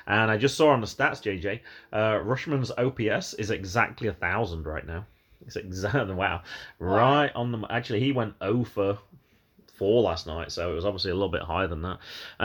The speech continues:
Speaker 1: anything else you wanna add on to this best match ever?
Speaker 2: No.
Speaker 1: Uh,
Speaker 2: That was the worst match ever.
Speaker 1: and, um,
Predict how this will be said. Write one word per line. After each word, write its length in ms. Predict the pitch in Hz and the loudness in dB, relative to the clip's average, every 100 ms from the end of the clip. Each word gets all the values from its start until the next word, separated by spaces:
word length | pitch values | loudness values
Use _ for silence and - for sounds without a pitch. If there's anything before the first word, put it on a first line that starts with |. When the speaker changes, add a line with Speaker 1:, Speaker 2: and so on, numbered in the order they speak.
| 117 | 8
Speaker 1:
anything 280 | 123 160 165 | 8 6 8
else 220 | 170 185 | 8 8
you 40 | 185 | 4
wanna 120 | 170 | 8
add 160 | 160 165 | 8 8
on 100 | 165 | 2
to 80 | 165 | 0
this 180 | 165 - | -2 -2
best 400 | 107 101 151 156 | -4 2 2 2
match 260 | 151 143 | -6 -2
ever? 300 | 143 156 180 170 - - 220 | -2 -2 -6 -12 -18 -18 -14
Speaker 2:
No. 220 | 220 233 208 - - - - | -8 -6 -6 -8 -18 -10 2
Speaker 1:
Uh, 140 | 123 | 4
Speaker 2:
That 160 | - 294 - | 4 2 -4
was 100 | 254 | 0
the 60 | |
worst 320 | 320 349 339 | 4 4 2
match 240 | 285 269 - 214 | -8 -2 -2 -2
ever. 180 | - - - - - - | -12 -14 -14 -12 -6 -4
Speaker 1:
and, 540 | 104 120 131 135 131 135 | 0 4 4 4 4 6
um, 320 | 135 135 | 8 8